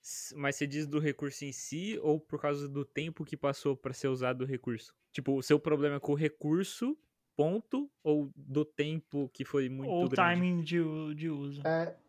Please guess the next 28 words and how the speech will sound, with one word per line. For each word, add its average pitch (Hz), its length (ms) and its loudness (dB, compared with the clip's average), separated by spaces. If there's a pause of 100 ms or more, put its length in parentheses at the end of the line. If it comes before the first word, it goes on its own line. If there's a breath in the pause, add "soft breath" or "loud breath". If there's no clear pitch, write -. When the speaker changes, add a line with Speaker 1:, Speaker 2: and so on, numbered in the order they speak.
(280)
Speaker 3:
boa 311 240 8
pergunta, 214 500 6
Dex. 160 300 0
Eu 226 80 8
não 330 80 4
sei 202 220 6
dizer. 151 520 4
Eu 196 120 10
acho 226 260 6
que, 262 460 4 (2250 loud breath)
eu 262 80 12
acho 233 120 8
que 254 60 6
o - 20 8
que - 100 4
mais 254 200 10
me 269 80 10
incomodou, 208 720 10
na 180 120 4
verdade, 190 320 6
é - 20 4
uma 202 120 4
terceira 226 420 4
coisa. 143 600 2
É 175 680 4 (240)
o 208 80 6
fato 247 640 4
disso 196 460 0